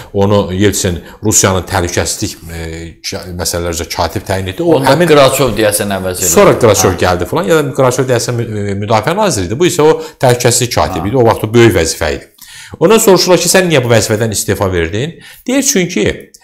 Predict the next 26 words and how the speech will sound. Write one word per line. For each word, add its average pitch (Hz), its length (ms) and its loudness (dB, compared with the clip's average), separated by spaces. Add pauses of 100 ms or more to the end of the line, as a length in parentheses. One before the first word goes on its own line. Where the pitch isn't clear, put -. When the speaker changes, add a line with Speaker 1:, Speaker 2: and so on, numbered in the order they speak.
(220)
Speaker 1:
e, 87 120 -6 (520)
mən 165 400 -2
düşünürəm 131 560 0
ki, 98 140 -2 (500)
e, - 160 -16
Sovetləri 147 640 0
dünya 131 320 -2
qəbul 98 400 0
etmirdi." - 460 -14 (440)
Sovet 110 320 -6
hökumətinə 90 640 -6 (100)
sözü 107 380 -2
ilə 101 140 -2 (200)
əməli 101 320 0
düz 90 240 -4
gəlməyən, 98 540 0 (100)
əxlaqi 107 560 2
qüsurlu 107 460 -2 (260)
bir 120 140 -2
dövlət 135 320 4
kimi 87 160 -2
baxırdılar. 82 560 -4 (260)
İndi 233 240 -2
yeni 196 240 4
Rusiya 113 380 4
yaranıb. 85 400 -4